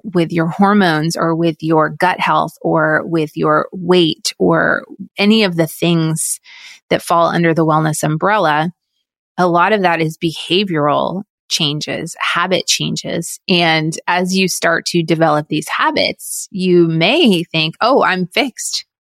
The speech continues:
I don't need to continue taking the foods and the supplements that make me feel healthier and more whole. I don't need to continue to engage in these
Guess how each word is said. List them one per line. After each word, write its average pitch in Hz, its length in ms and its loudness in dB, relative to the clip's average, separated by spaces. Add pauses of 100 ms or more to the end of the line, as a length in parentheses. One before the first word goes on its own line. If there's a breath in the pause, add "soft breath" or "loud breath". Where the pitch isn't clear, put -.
(140)
I 190 100 -2
don't 254 160 0
need 165 200 -2
to - 120 -10
continue 160 640 -6 (580 loud breath)
taking 170 600 -2 (100)
the 160 420 0
foods 170 460 2
and 165 140 2
the 160 80 0
supplements 156 800 -2
that 151 220 -2
make 170 400 -2
me 156 220 2
feel 156 380 0
healthier 151 720 -2
and 156 200 0
more 156 220 2
whole. 147 400 0
I 175 80 2
don't 202 240 2
need 196 280 0
to 185 120 -4
continue 156 600 -2
to - 200 -2
engage 156 540 -2
in 156 220 -4
these 156 340 -6